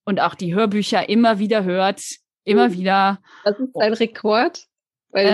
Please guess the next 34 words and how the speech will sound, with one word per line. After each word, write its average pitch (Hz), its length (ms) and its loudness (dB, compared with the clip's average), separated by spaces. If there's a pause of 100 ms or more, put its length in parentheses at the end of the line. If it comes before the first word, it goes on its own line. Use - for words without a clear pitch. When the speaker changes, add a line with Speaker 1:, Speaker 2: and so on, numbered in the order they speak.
Speaker 1:
Ähm, 214 60 0
Speaker 2:
Filmen 269 460 0 (200)
zum 226 100 -2
Beispiel? 240 420 -4 (300)
Speaker 1:
Die, 220 340 -2 (480)
ah, 240 80 2
die 285 160 2
Filme 359 320 0 (340)
habe 277 140 -2
ich - 100 -12
gar 233 160 0
nicht 226 160 -2
so 196 240 -2
oft 147 220 -6
gesehen, 190 500 0
aber 208 160 2
ich 202 100 -4
habe 226 120 0
Speaker 2:
Okay. 220 160 0 (180)
Speaker 1:
die, 190 60 -20
die 202 180 -2
Hörbücher, 185 920 0
äh, 160 40 -4
sehr 165 200 0
oft - 160 -6
gehört 202 400 0
und 190 140 0
ich 185 100 -12
glaube, 208 520 2 (560)
ich 202 140 -2
habe 202 120 0
das 202 160 -4
erste 196 360 0
bestimmt, 196 640 -2